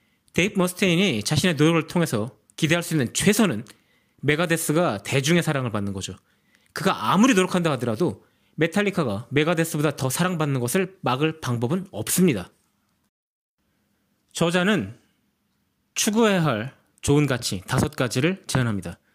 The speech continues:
책임감, 자신의 무지를 인정하는 것, 실패를 받아들이는 것, 거절,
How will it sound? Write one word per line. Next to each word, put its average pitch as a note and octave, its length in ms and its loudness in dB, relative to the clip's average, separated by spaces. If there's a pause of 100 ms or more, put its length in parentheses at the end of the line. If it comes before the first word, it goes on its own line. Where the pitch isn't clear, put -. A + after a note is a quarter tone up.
(720)
책임감, F3+ 540 0 (500)
자신의 C#3 380 0
무지를 D3 500 0
인정하는 B2 400 0
것, F#2+ 180 -8 (480)
실패를 G#3 760 0
받아들이는 B2+ 500 2
것, D#3+ 220 -4 (480)
거절, C3 440 -2